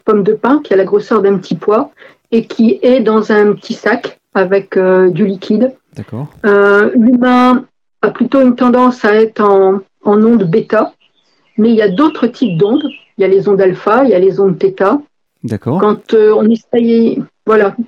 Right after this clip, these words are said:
Speaker 1: quand, quand on essaye un peu de, de réfléchir à ce qu'on fait sur Terre, on se rend bien compte qu'on est quand même une âme et qu'en même temps on a une incarnation, qu'on est dans un corps, que l'on accepte ou pas, hein, mais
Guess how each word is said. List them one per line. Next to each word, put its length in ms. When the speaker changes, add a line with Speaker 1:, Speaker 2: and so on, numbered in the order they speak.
Speaker 1:
quand, 160
quand 220
on 80
essaye 300
un 80
peu 180
de, 480
de 180
réfléchir 480
à 60
ce 80
qu'on 140
fait 160
sur 280
Terre, 320
on 100
se 140
rend 100
bien 200
compte 380
qu'on 200
est 360
quand 100
même 240
une 180
âme 240
et 80
qu'en 160
même 220
temps 180
on 120
a 80
une 160
incarnation, 640
qu'on 200
est 160
dans 280
un 140
corps, 360
que 100
l'on 160
accepte 400
ou 60
pas, 180
hein, 160
mais 220